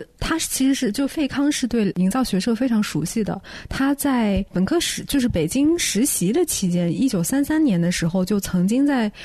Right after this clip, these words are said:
梁思成和，呃，林徽因先生的带领下参观过蓟县独乐寺。他其实也是对营造学社以及他们的出版的那个主要的刊物《营造学社会刊》是有所接触，而且是相当，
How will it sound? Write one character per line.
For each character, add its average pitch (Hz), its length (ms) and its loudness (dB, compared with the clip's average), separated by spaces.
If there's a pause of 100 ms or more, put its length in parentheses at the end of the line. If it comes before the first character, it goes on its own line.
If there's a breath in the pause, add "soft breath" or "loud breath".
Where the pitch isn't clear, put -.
(160 loud breath)
梁 190 160 0
思 254 140 -2
成 185 340 2
和， 190 400 0 (200)
呃， 185 200 0
林 185 160 2
徽 262 140 2
因 269 80 4
先 262 180 0
生 254 100 0
的 214 60 2
带 240 160 0
领 185 140 0
下 196 180 -2
参 254 300 -2
观 262 240 0
过 254 180 2
蓟 247 160 -2
县 220 160 0
独 185 160 0
乐 233 120 0
寺。 262 260 -2 (340)
他 240 140 -2
其 226 220 -2
实 226 260 0
也 202 200 0
是 - 240 0
对 220 460 0
营 196 140 2
造 233 140 0
学 185 200 0
社 226 220 0
以 170 100 2
及 165 140 -2
他 196 180 -2
们 202 240 2
的 175 360 0
出 - 180 -4
版 202 120 0
的 160 100 0
那 196 180 2
个 180 160 0
主 - 140 -4
要 - 100 -2
的 190 80 0
刊 254 260 0
物 247 140 2
《营 180 120 2
造 220 220 0
学 190 160 -4
社 226 140 -2
会 233 160 -2
刊》 262 340 0
是 196 420 0
有 170 140 0
所 185 160 0
接 170 180 -2
触， 180 220 -2
而 156 100 0
且 170 200 -4
是 - 460 -2
相 202 200 0
当， 208 240 2